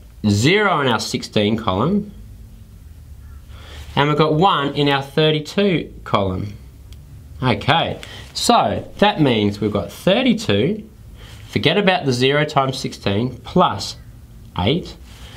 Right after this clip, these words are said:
plus four, forget about the zero times two, and we've got one times one. So let's add that up. Thirty-two plus eight is forty, forty-four, forty-five. So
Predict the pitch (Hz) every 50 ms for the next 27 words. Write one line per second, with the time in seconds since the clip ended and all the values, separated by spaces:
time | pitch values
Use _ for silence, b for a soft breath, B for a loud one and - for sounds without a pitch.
0 | B B B B B B - - - - 127 117 117 143 185 196 - - - -
1 | - - - - - - - - - - - - - - - - - 175 156 110
2 | 92 92 107 156 196 208 208 - - - B B B B B B B - - -
3 | - 104 113 127 156 175 175 175 175 - 139 127 135 139 139 139 139 - 143 139
4 | 143 143 - - - - 110 104 104 107 104 107 104 110 98 98 107 110 107 101
5 | 98 95 98 123 151 165 170 156 - - - 101 90 98 - 147 170 214 196 131
6 | 92 90 - - - B B B B B B B B B B B B - - 180
7 | 170 190 240 262 254 - - - 143 143 156 175 175 175 190 185 123 98 101 147
8 | 175 - - - B B B B B - - - - - - - 175 196 202 190
9 | 175 - 165 165 160 170 165 160 - - - 131 131 131 120 - - - - 117
10 | 117 117 123 120 - 143 151 151 B B B B B B B B - - - 202
11 | 190 175 185 - 165 151 151 147 - - - - - 139 135 127 120 123 - -
12 | 120 127 139 143 127 101 92 - - - - 185 175